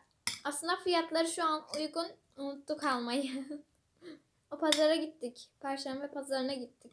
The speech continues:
dün. Yok, iki gün önce gittik. Ama alamadık. Orada görmüştüm ama unutmuşum. <laughs> Evet, iyicene karıştıralım şöyle. Ve iyicene karıştırdıktan sonra, ay, tattırma vakti.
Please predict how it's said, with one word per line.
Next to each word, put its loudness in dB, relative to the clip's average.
dün. -2
Yok, -12
iki -14
gün 0
önce -6
gittik. -4
Ama 2
alamadık. 0
Orada 2
görmüştüm 0
ama -2
unutmuşum. -2
<laughs> -14
Evet, -4
iyicene -4
karıştıralım -6
şöyle. -6
Ve -2
iyicene 2
karıştırdıktan 0
sonra, 2
ay, 4
tattırma 6
vakti. 6